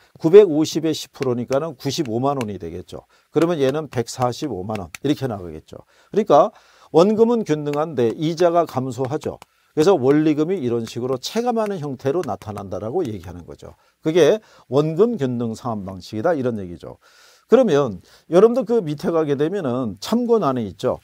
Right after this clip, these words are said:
아, 주택 구입을 위해서 은행으로부터 이억 원을 대출받았을 때, 아, 조건이 다음과 같을 때 이 회차에 상환해야 될 원리금은 이렇게 돼 있고요.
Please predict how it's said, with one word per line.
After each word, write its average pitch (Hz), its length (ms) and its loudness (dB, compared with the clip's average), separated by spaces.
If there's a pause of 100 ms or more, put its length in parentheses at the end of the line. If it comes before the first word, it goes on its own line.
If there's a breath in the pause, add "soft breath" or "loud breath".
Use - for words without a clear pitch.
(440 soft breath)
아, 147 220 10
주택 196 380 6
구입을 185 440 6
위해서 147 560 2
은행으로부터 180 640 4
이억 165 380 2
원을 165 220 0
대출받았을 113 760 -2
때, 120 400 2 (400 soft breath)
아, 131 240 4
조건이 208 440 4
다음과 156 400 2
같을 127 320 0
때 165 260 2
이 127 160 0
회차에 190 460 6
상환해야 151 420 -2
될 196 160 2
원리금은 143 640 0
이렇게 117 260 -4
돼 101 160 -4
있고요. 101 320 -4